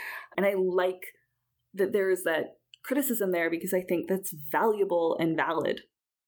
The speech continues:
because it's still, it doesn't feel like he's mocking us. It feels like he's being like, "Hey, I love that you love these things,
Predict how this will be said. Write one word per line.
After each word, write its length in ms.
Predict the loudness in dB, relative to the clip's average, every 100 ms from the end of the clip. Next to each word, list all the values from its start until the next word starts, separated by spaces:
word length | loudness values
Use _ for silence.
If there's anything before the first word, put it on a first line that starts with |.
| -6
because 160 | -2
it's 180 | -2 -2
still, 160 | -4 -6 -10 -4
it 120 | -2
doesn't 260 | 0 -2 -4
feel 280 | -2 0
like 140 | 0 0
he's 180 | -2 -2
mocking 640 | 0 0 0 0 -2 -2
us. 440 | -6 -4 -4 -4 -6 _ _ _
It 140 | -2
feels 200 | 0 0 0
like 100 | 0
he's 140 | -2
being 200 | -2 -2
like, 300 | -2 -4 -8 _ _
"Hey, 180 | 2 4
I 40 |
love 200 | 4 2 2
that 80 | -2
you 100 | 0
love 180 | 2
these 180 | 2 0
things, 340 | 0 0 0